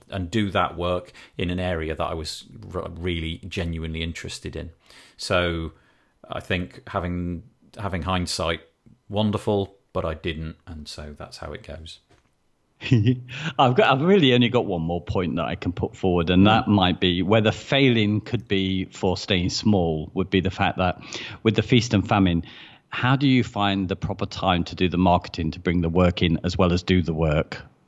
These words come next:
Speaker 2: uh, if you don't grow or, uh, get people in to help you to do that?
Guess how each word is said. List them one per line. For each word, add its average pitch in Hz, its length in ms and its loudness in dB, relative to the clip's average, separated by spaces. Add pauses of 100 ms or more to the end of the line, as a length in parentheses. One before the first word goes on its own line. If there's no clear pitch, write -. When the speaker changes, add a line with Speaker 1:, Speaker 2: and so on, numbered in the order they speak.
(340)
Speaker 2:
uh, 85 260 2 (260)
if 101 180 2
you 98 80 4
don't 92 340 2
grow 90 420 2
or, 82 320 0
uh, 87 120 2
get 87 240 0
people 90 300 0
in 85 100 4
to 87 100 -4
help 82 240 0
you 80 80 -4
to 87 100 0
do 85 200 4
that? 78 240 0